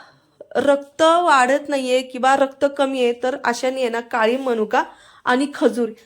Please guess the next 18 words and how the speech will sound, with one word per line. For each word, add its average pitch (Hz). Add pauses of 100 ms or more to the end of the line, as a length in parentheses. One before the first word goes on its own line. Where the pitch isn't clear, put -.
(160)
यामध्ये 254 (120)
अवश्य 254
घाला. 247
जरी 247
तुम्हाला 277
दुसरे 262
कुठले 262
जिन्नस 262
नाही 240
भेटले 240
ना, 214
पण 247
हे 254
दोन 262
जिन्नस 247
तरी 277
अवश्य 226
घाला. 254